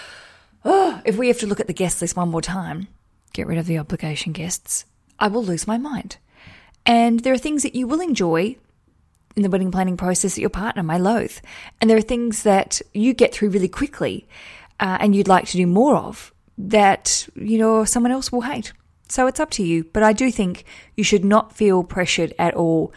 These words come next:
uh, or worried about feeling like you're not doing enough. I think you should just take it as it comes, tick the big things off the list so you don't freak out in a couple of months, and enjoy it. Thank you, Kendall. Thank you. Now, I'm excited to be sharing the next voice message.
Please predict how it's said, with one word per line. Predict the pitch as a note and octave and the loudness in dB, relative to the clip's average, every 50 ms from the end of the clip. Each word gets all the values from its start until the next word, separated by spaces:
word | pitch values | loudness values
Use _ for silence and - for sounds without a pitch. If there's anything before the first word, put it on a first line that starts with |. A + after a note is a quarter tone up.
| - - - - - - _ | -18 -20 -20 -20 -20 -20 _
uh, | - E3+ E3 D#3+ D#3+ D#3 - - | -6 -4 -4 -2 -2 -4 -4 -2
or | - F3+ | -2 0
worried | E3+ F3 F#3 F#3 F#3+ F3+ F3 D#3+ | 4 6 6 6 6 6 2 2
about | E3 - D#3+ D#3 - - - | 0 -2 -2 -2 -2 -4 -10
feeling | - - F#3 F3 E3 E3+ E3 E3 | -8 -6 -6 -4 -4 -4 -4 -4
like | E3 D#3 - - | -6 -6 -8 -6
you're | - F#3+ | -4 -2
not | F3 F3+ - - | -2 -2 -2 2
doing | F#3 G3+ F3 F3+ E3+ | 4 4 4 4 0
enough. | E3 D#3 D3+ C#3+ - - - - - | -2 -4 -6 -8 -8 -12 -16 -12 -10
I | F3 | -8
think | F3+ - - | -8 -6 -8
you | F3+ | -8
should | - - D3 | -8 -8 -8
just | - - - - | -10 -10 -8 -4
take | - G#3+ A3 A3 | 0 0 0 2
it | C4 | 2
as | A3+ - | 0 0
it | - - | -2 -6
comes, | - - F3 E3+ E3 E3 - - - - - - - - _ _ - | -6 -6 -4 -4 -4 -4 -6 -8 -10 -12 -20 -20 -20 -20 _ _ -12
tick | - C4 - | -10 -8 -6
the | - G3 | -6 0
big | - A#3 G#3+ F3+ | 2 2 2 2
things | G#3 - A3 G3 F#3 - F#3+ | 0 -2 -2 -2 0 -2 -2
off | E3+ - | -4 -4
the | - E3 | -4 -2
list | D#3+ D#3+ E3 D#3 - - | -2 -2 -2 -2 -2 -2
so | - F3+ | -2 -2
you | E3 D#3+ | -4 -4
don't | D#3 E3 - - | -4 -6 -8 -10
freak | - - - G3 F#3 F3 - | -16 -6 -2 -2 -2 -2 -2
out | E3 D#3+ E3 - - | -4 -6 -6 -6 -6
in | E3 | -8
a | D#3+ | -6
couple | - - - - E3+ | -6 -8 -6 -4 -6
of | D#3+ - | -4 -2
months, | E3+ D3+ D3 - - - - - - - - - - - - _ _ | -4 -4 -4 -4 -6 -8 -8 -8 -12 -20 -20 -20 -20 -20 -20 _ _
and | - A3+ B3 | -2 0 0
enjoy | C4+ G#3+ F3+ - G3+ A3 A#3+ A3+ | 0 -2 -4 -4 -4 -4 -4 -6
it. | - - - - - - _ _ _ _ _ _ _ _ _ | -8 -10 -12 -14 -14 -16 _ _ _ _ _ _ _ _ _
Thank | - G#3 G#3 G3 - | -2 -2 -2 -2 -4
you, | F3+ | -8
Kendall. | - - E3 D#3+ D#3+ E3 F#3+ G#3 - _ _ _ _ _ | -8 -6 -6 -4 -4 -4 -6 -6 -10 _ _ _ _ _
Thank | - F#3+ F3 D#3 - - | -2 -2 -2 -2 -2 -2
you. | D#3+ C#3 - - - - - - - - | -4 -4 -4 -10 -16 -18 -18 -18 -2 4
Now, | A#3+ A3 - | 4 4 6
I'm | - A3 G#3+ | 6 4 4
excited | A3 - - C4+ A#3+ A#3+ A#3+ B3 A3 | 2 2 4 6 6 6 6 4 0
to | A3+ | 0
be | G#3 G#3+ | 0 0
sharing | - - G3+ F3+ F3 E3 D#3+ D#3+ - | 0 2 2 2 2 0 -2 -4 -6
the | - - F3 | -4 -2 -2
next | E3+ E3+ - - - | -2 -2 -4 -6 -6
voice | - E3 E3 D#3+ - | -4 -4 -2 -2 -4
message. | E3+ D#3+ D#3 - - D#3 D3+ - | -4 -6 -6 -6 -6 -6 -6 -8